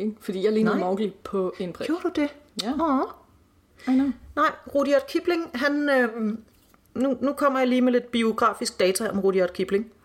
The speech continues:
Speaker 2: Han er, øh, født i det, der dengang hed Bombay, i atten femogtres
Speaker 1: Mhm.
Speaker 2: af hvide forældre. Og han flyttede så senere til London, og han blev forfatter, og alt det her, det er fint. Men han er bare, altså, han er født i, i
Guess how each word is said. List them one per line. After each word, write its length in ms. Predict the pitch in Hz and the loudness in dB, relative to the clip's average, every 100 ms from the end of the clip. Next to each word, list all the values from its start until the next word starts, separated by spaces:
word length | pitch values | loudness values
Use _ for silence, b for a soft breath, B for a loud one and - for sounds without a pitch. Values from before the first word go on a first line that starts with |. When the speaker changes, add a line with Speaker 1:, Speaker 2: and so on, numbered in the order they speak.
| B B B B B B - | B B B B B B -4
Speaker 2:
Han 260 | 240 247 220 | 0 0 0
er, 240 | 185 175 | 0 2
øh, 240 | 160 151 | 2 0
født 360 | - 330 - - - | -2 -4 -4 -14 -6
i 280 | 185 151 - - - _ _ _ _ _ - - | -4 -4 -8 -14 -20 _ _ _ _ _ -20 -2
det, 100 | 208 | 0
der 60 | 196 | 2
dengang 420 | 190 165 180 160 | 2 2 0 0
hed 100 | 180 | -2
Bombay, 440 | 180 196 240 269 269 - | 2 2 4 2 0 -4
i 100 | 226 | 0
atten 220 | 185 185 - | 2 0 0
femogtres 680 | 180 175 175 160 - - _ - | 0 0 0 2 2 -2 _ -12
Speaker 1:
Mhm. 380 | 170 180 170 196 | -10 -8 -6 -2
Speaker 2:
af 100 | 190 | 0
hvide 220 | 185 190 | 2 2
forældre. 380 | 202 160 131 160 - _ - | 4 2 2 -6 -10 _ -2
Og 120 | 214 | 0
han 200 | 233 233 240 - - | 2 0 -2 -18 -20
flyttede 520 | - - 240 220 208 | -16 -6 0 2 2
så 120 | 196 190 | 2 2
senere 560 | 220 208 220 202 180 - - | 4 2 4 4 2 -2 -6
til 160 | - 185 | -2 2
London, 460 | 202 226 240 233 220 | 4 4 4 4 2
og 140 | 196 | 0
han 120 | 196 | 2
blev 140 | 196 190 | 2 0
forfatter, 380 | 180 175 170 | 0 2 2
og 200 | 190 180 | 2 2
alt 180 | 165 175 | 0 0
det 80 | 185 | 0
her, 140 | 185 | 0
det 80 | 170 | 0
er 40 | - | -2
fint. 260 | 170 - | -4 -2
Men 140 | 196 196 | 0 2
han 140 | 202 | 2
er 60 | 196 | 2
bare, 260 | 202 208 220 B B B - | 4 2 0 B B B -2
altså, 220 | 202 208 | 0 0
han 140 | 214 | -2
er 40 | 214 | -2
født 440 | - 262 - - - | 0 0 -2 -12 -12
i, 220 | - 208 - - | -6 -6 -8 -20
i 320 | - 208 196 | -6 0 0